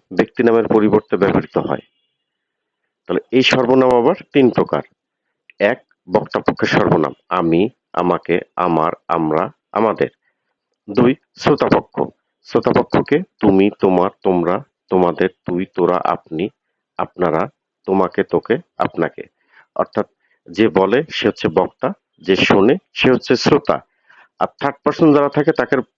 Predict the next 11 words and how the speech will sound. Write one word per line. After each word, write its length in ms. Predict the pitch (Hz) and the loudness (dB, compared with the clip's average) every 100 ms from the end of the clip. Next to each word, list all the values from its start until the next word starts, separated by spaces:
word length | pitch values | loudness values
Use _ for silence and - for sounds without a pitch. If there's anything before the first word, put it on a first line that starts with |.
| - | -4
বলছি 220 | 127 117 135 | -2 0 2
আমরা 180 | 131 175 - | 0 0 0
অন্য 200 | 131 120 | 4 4
পক্ষ, 280 | 107 - - - - - | 4 -2 -2 -2 -2 -8
অর্থাৎ 240 | - 113 - | -14 -10 0
অন্য 180 | 107 107 | 2 2
পক্ষের 380 | 104 110 - 170 - _ - | 2 -2 -2 -4 -6 _ -4
সর্বনাম, 480 | 139 143 113 90 71 _ _ _ | -2 2 2 2 -2 _ _ _
সেটা 160 | 147 139 | 0 0
হচ্ছে 180 | - 139 | 2 0
সে, 240 | - | 2